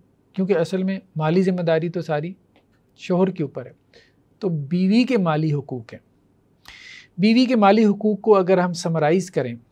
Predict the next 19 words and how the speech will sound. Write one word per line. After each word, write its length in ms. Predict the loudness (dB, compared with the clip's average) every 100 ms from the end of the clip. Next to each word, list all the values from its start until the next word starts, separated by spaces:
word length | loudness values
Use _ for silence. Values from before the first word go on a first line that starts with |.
| _ _ _ _ _ -20 -20 _ _ _ _
तो 100 | -12 2
एक 220 | 4 6
तो 60 | 2
हक़ 200 | 2 0
महर 280 | -2 0 0
है, 60 | -4 _ -14 -6
यानी 340 | -4 -4 -6
शौहर 400 | -6 0 2 2
ने 280 | 0 -6 -8 -10
शादी 340 | -4 -2 -2
के 100 | -4
मौका 280 | -6 -6 -6
पे 140 | -6 -6
कुछ 220 | -8 -8
ना 60 | -8
कुछ 220 | -8 -10
उसको 240 | -10 -8
देना 280 | -8 -8 -14
है। 80 | -20